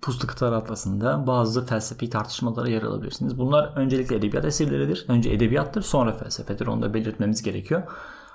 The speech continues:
Ee, popüler felsefenin icra alanlarıdır bunlar. Günümüzde felsefe diğer sosyal bilimler gibi, e, bazı sorunlar yaşıyor.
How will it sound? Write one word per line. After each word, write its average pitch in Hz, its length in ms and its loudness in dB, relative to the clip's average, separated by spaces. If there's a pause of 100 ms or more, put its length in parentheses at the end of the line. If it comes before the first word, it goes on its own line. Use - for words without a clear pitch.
(360)
Ee, 104 300 0 (260)
popüler 139 320 2
felsefenin 110 520 0
icra 123 260 4
alanlarıdır 95 600 -2
bunlar. 98 360 -6 (1040)
Günümüzde 208 800 4 (220)
felsefe 190 680 4
diğer 185 180 4
sosyal 170 580 0
bilimler 165 360 2
gibi, 113 460 0 (840)
e, 127 420 2 (100)
bazı 165 500 2 (920)
sorunlar 156 720 4 (160)
yaşıyor. - 420 6